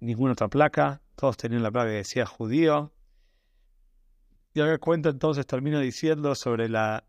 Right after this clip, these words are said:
el orgullo yehudí. Y por supuesto que esta historia no es casualidad contarla ahora. Tenemos que como yehudim tenemos que estar orgullosos,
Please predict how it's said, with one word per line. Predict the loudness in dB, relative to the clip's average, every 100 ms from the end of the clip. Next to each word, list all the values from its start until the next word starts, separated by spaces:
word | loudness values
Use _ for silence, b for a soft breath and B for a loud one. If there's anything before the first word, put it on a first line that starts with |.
| _
el | -2
orgullo | -2 -2 -2 0 0 0 -2 _
yehudí. | -4 -2 -2 -6 -10 _ _ _ -8
Y | -6
por | -2 -2
supuesto | -2 0 0 4 2
que | 0
esta | -4 -6
historia | 0 2 2 2 0 -6 _ _ _ _ _ _ _ _ _
no | -8
es | -4
casualidad | -4 -2 2 2
contarla | 0 -2 0 2
ahora. | 2 2 -2 -6 _ _ _ _ _
Tenemos | -2 0 0 0 -2 -6
que | -8
como | -4 -2 0
yehudim | 0 2 2 0 -4 _ _ _ _
tenemos | -4 0 0 -2
que | -6
estar | 0 2 2 0
orgullosos, | -2 -2 -2 0 0 0 -2 -6 -8 _